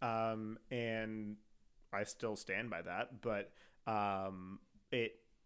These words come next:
it's definitely how, like, how she was portrayed and stuff like that, and so,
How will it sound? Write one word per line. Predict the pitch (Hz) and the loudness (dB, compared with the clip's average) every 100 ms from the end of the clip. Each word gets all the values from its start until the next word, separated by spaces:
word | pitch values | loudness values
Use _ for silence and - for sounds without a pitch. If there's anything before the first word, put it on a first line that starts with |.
| - | -4
it's | 143 117 - | -2 -2 4
definitely | 127 123 120 | 4 4 2
how, | 113 107 | 2 2
like, | 110 | 0
how | 110 104 | 0 0
she | - 120 | 0 -2
was | 110 | -2
portrayed | 117 107 147 156 | -4 2 4 4
and | 101 | -2
stuff | - 90 | -8 -8
like | 87 | -10
that, | 82 87 | -12 -10
and | 104 | -6
so, | - 104 98 | -2 0 -2